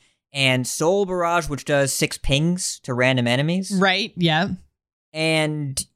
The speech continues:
Speaker 1: you would make a bunch of copies of all these. Oh, Hand of Gul'dan. So the deck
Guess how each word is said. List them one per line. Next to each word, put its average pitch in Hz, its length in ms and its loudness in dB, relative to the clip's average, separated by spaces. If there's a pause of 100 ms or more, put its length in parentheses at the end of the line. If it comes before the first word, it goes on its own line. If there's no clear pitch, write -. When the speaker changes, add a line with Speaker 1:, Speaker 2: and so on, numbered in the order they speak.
(100)
Speaker 1:
you 151 300 -4
would 180 180 0
make 147 200 0
a 131 60 -4
bunch 131 220 2
of - 80 -12
copies 156 420 2
of 123 80 -4
all 107 220 -2
these. 107 420 -6
Oh, 139 140 0
Hand 151 240 2
of 143 80 -6
Gul'dan. 131 400 0 (1120)
So 143 480 0 (800)
the 156 140 -2
deck 170 340 2